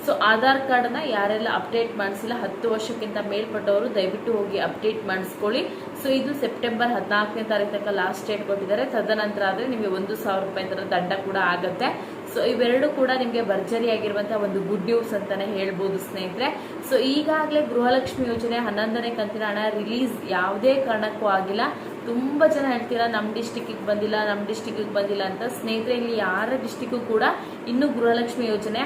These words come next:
ಹನ್ನೊಂದನೇ ಕಂತಿನ ಹಣ ಬಂದಿಲ್ಲ. ಅನ್ನಭಾಗ್ಯ ಯೋಜನೆ ಹಣ ಬಂದಿದೆ, ಗೃಹಲಕ್ಷ್ಮಿ ಯೋಜನೆ ಹಣ ಇದೇ ತಿಂಗಳು ಇಪ್ಪತ್ತೊಂದು, ಇಪ್ಪತ್ತೆರಡಕ್ಕೆ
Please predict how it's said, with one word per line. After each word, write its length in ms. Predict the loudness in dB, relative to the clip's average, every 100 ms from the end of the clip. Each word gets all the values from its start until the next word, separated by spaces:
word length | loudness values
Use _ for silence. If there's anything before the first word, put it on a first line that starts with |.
| -2
ಹನ್ನೊಂದನೇ 420 | 0 0 0 -2 -2
ಕಂತಿನ 280 | -2 -2 -2
ಹಣ 100 | -2 0
ಬಂದಿಲ್ಲ. 280 | 0 0 0 0 2
ಅನ್ನಭಾಗ್ಯ 480 | 2 4 2 2 2
ಯೋಜನೆ 280 | 0 0 -2 -2
ಹಣ 100 | -2 0
ಬಂದಿದೆ, 300 | 0 0 -2 -2 -6 -10 -4
ಗೃಹಲಕ್ಷ್ಮಿ 580 | 2 4 4 2 0 0 0
ಯೋಜನೆ 280 | 0 -2 -2
ಹಣ 100 | 0 -2 -2
ಇದೇ 160 | 2 4 4
ತಿಂಗಳು 220 | -2 -2 -4
ಇಪ್ಪತ್ತೊಂದು, 440 | -2 -2 -2 -2 -2
ಇಪ್ಪತ್ತೆರಡಕ್ಕೆ 600 | 0 2 2 2 2 -2